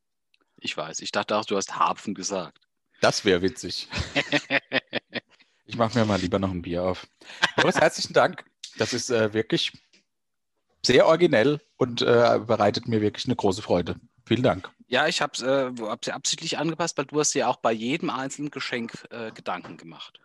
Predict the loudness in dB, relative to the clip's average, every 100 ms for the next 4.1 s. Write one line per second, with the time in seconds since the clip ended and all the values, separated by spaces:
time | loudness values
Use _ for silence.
0 | _ _ -2 0 2 0 0 -4 -2 -4
1 | -2 -2 -2 -2 -2 -4 -8 -6 -6 -6
2 | -14 -20 -20 -20 _ -20 -20 -20 _ _
3 | _ _ _ _ _ -4 -2 2 2 2